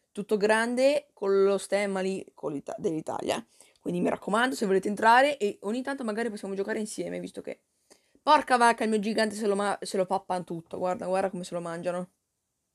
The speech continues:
Mannaggia. Se io butto le carte, questo non mi fa giocare.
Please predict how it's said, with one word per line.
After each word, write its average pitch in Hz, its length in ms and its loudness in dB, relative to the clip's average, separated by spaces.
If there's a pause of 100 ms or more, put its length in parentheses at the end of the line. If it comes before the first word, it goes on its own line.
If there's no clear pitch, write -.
(840)
Mannaggia. 139 680 -10 (640)
Se 185 100 -8
io 240 80 -2
butto 240 300 -2
le - 80 -2
carte, 190 420 -2
questo 277 300 -6
non 190 100 -2
mi 185 80 -4
fa 220 140 -6
giocare. 190 580 -12